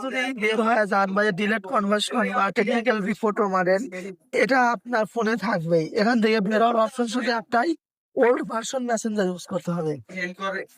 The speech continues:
তো এর জন্য আমরা বলবো, আমি বলতেছি, আমি পার্সোনাল ভাবে যেটা মনে করি, আপনাদের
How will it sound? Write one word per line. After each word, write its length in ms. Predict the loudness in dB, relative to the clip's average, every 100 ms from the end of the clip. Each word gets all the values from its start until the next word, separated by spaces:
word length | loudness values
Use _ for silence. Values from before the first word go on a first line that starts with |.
| -16 -12 -12 -14 _ _ _ _ _ _ _ _ _ _ _
তো 60 | 0 0 2
এর 80 | 2
জন্য 160 | 2 2 0
আমরা 140 | 2 0 0 0 2
বলবো, 240 | 2 2 0 0
আমি 120 | 0 0 0
বলতেছি, 320 | 0 -2 -2 0
আমি 120 | 2 2
পার্সোনাল 360 | 0 2 4 4
ভাবে 140 | 4 2
যেটা 140 | 0 2 4
মনে 160 | 2 2
করি, 180 | 2 2 0 _ _ -8
আপনাদের 440 | -2 2 4 4